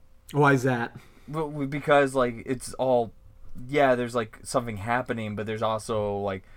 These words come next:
Speaker 2: kind of the factor of, like, peace, like, things just happening. Like,
Speaker 1: Okay, yeah,
Speaker 2: because, like,
Speaker 1: okay,
Speaker 2: he
Speaker 1: I
Speaker 2: goes to,
Speaker 1: get
Speaker 2: like,
Speaker 1: that.
Speaker 2: stop the
Speaker 1: Mm-hmm.
Speaker 2: brake, and the brake doesn't work. Later
Speaker 1: Yep.
Speaker 2: on, like, it's
Speaker 1: Okay.
Speaker 2: all happens, it seems very happenstance.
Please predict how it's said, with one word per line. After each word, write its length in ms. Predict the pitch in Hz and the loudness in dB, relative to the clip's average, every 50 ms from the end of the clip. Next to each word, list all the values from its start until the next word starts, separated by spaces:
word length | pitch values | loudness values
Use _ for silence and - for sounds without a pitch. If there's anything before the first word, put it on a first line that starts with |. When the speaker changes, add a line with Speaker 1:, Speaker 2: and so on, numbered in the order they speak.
| - - | -20 -12
Speaker 2:
kind 200 | - - 123 120 | -6 -4 -4 -4
of 140 | 113 110 113 | -4 -6 -8
the 180 | 117 110 107 98 | -10 -8 -8 -8
factor 600 | - - 113 98 110 107 - - 117 110 110 107 | -4 0 0 0 0 0 -4 -6 -4 -4 -2 -2
of, 280 | 69 95 98 95 90 - - - - - - - - - - - - - - - - | 0 0 0 -2 -4 -6 -12 -20 -20 -20 -20 -20 -20 -20 -20 -20 -20 -20 -20 -12 -6
like, 280 | 117 107 101 95 - - - - - _ _ - - - - - - - - - - | -4 -4 -2 -4 -6 -10 -18 -20 -20 _ _ -20 -20 -20 -20 -20 -20 -20 -20 -20 -18
peace, 400 | - - 131 127 120 - - 90 98 | -12 -8 -6 -6 -6 -6 -8 -8 -4
like, 240 | 120 110 104 92 - - - - - - - | -2 -2 -2 -4 -8 -16 -20 -20 -20 -20 -20
things 340 | - - 127 120 120 117 107 | -8 -6 -4 -4 -4 -6 -6
just 200 | - 120 107 - | -6 -8 -8 -8
happening. 800 | - - - 110 98 98 98 120 117 120 120 120 123 127 131 - - - - - - - - - - | -10 -8 -2 0 0 0 0 -2 -4 -4 -4 -4 -6 -6 -8 -12 -16 -20 -20 -20 -20 -20 -20 -18 -6
Like, 360 | - 110 104 98 - - - | -4 -2 -2 -2 -4 0 6
Speaker 1:
Okay, 280 | 202 214 220 - 180 165 | 8 8 8 10 6 6
yeah, 40 | 160 - - 190 180 | 4 6 8 10 10
Speaker 2:
because, 100 | 156 143 | 10 10
like, 140 | 202 - - | 8 8 8
Speaker 1:
okay, 80 | 170 | 6
Speaker 2:
he 60 | 147 147 | 6 8
Speaker 1:
I 60 | 147 | 8
Speaker 2:
goes 140 | 214 202 156 | 8 8 10
to, 60 | 156 | 8
Speaker 1:
get 40 | 143 | 6
Speaker 2:
like, 80 | 190 156 | 6 4
Speaker 1:
that. 80 | 117 | 4
Speaker 2:
stop 240 | 110 170 156 156 147 | 6 6 6 6 4
the 60 | 139 | 2
Speaker 1:
Mm-hmm. 80 | 139 160 | 0 4
Speaker 2:
brake, 300 | 165 131 135 131 127 123 131 | 4 4 4 4 2 0 -2
and 100 | 120 117 | -4 -4
the 40 | |
brake 300 | 107 - 120 120 123 117 | -2 0 0 0 0 0
doesn't 320 | - 120 113 107 110 104 101 | -2 -2 -2 -2 -4 -4 -2
work. 280 | 101 101 101 101 101 104 | -2 -2 -2 -2 -2 -2
Later 240 | 117 117 117 117 110 | -2 0 0 0 2
Speaker 1:
Yep. 80 | 110 | 2
Speaker 2:
on, 480 | 113 113 113 113 98 104 104 101 101 98 - - - - - - - - - | 4 6 6 6 6 6 4 -2 -6 -10 -14 -18 -20 -20 -20 -20 -20 -10 -6
like, 140 | 123 110 165 | -4 -2 0
it's 80 | 160 123 | 2 4
Speaker 1:
Okay. 60 | 175 160 | 4 6
Speaker 2:
all 120 | 135 127 123 | 6 6 4
happens, 500 | 131 131 120 117 117 117 113 104 - - | 4 4 2 2 2 -2 -8 -10 -12 -14
it 100 | - 101 | -14 -14
seems 280 | - - 127 117 113 110 | -10 -10 -8 -8 -8 -4
very 240 | 110 117 113 110 | -2 -2 -2 -2
happenstance. 840 | 101 101 110 104 104 - 104 98 - - - 92 87 - 104 107 | 0 2 2 2 2 0 -4 -10 -8 -8 -8 -8 -8 -10 -10 -12